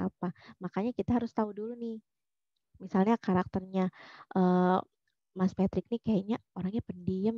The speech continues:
deh. Ntar kita pendekatannya gimana ya sama dia? Gitu kan, kan masing-masing beda ya. Masing-masing punya cara nih untuk bisa P D K T sama orang baru gitu ya. Apalagi misalnya posisinya kita baru banget masuk. Ih, pasti kikuk banget ya. Ada lima,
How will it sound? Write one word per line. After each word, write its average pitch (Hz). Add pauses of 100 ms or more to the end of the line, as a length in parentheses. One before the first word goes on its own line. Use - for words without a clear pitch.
deh. 180 (720)
Ntar 233
kita -
pendekatannya 214
gimana 226
ya 208
sama 202
dia? 185 (240)
Gitu 185
kan, 240
kan 302
masing-masing 247
beda 202
ya. 202 (400)
Masing-masing 208
punya 214
cara 226
nih 220
untuk 190
bisa 208
P 202
D 190
K 190
T 208
sama 190
orang 180
baru 185
gitu 180
ya. -
Apalagi 214
misalnya 240
posisinya 254
kita 277
baru 254
banget 240
masuk. 262 (640)
Ih, 240
pasti 220
kikuk 220
banget 214
ya. 202 (1500)
Ada 185
lima, 185